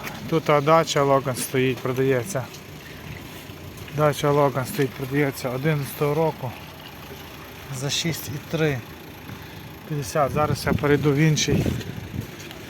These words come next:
в інший ряд і ще раз, ще раз зніму чувака, який розвозить на Теслі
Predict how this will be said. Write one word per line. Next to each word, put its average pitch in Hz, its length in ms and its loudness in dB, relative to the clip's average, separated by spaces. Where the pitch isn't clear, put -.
в 135 60 0
інший 147 400 6
ряд 170 240 6
і 135 40 4
ще 156 300 6
раз, 147 120 6
ще 170 240 2
раз 156 160 4
зніму 156 640 6
чувака, 143 540 6
який 131 580 2
розвозить 135 600 4
на 135 100 2
Теслі 135 480 0